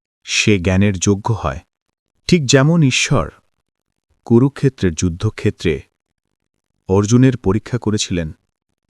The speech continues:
যেখানে সবকিছু তার বিরুদ্ধে ছিল, তেমনি ঈশ্বর যখন ভেতরের আলো ম্লান হয়ে যায়,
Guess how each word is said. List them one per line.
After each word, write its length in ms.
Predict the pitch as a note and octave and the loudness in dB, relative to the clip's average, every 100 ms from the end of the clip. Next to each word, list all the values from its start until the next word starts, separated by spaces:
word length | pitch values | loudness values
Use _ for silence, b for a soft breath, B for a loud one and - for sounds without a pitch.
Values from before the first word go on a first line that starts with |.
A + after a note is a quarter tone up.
| _ | _
যেখানে 360 | A2 B2+ C#3+ C#3 | 0 2 2 0
সবকিছু 640 | - G#2 - C#3 - G#2 - _ _ _ _ _ _ _ _ _ | -2 -4 -2 -2 0 -2 -4 _ _ _ _ _ _ _ _ _
তার 200 | G2+ F2+ | -2 0
বিরুদ্ধে 420 | E2 F#2+ A2+ G2+ F#2 | 2 2 2 0 -4
ছিল, 300 | - D#2 C2+ _ _ _ _ _ _ - | -4 -6 -8 _ _ _ _ _ _ 2
তেমনি 320 | D3 E3 E3+ | 4 6 4
ঈশ্বর 340 | - - D3+ | 2 -2 -2
যখন 400 | A#2+ B2 - C3 | 0 -2 0 0
ভেতরের 420 | F2+ G2+ A2 A#2 | 0 -2 0 2
আলো 220 | F#2+ F#2+ F#2+ | 2 2 2
ম্লান 360 | F2 F#2 G#2 | 2 2 0
হয়ে 200 | E2 F2 | -2 -2
যায়, 260 | D#2+ D#2 | 0 -2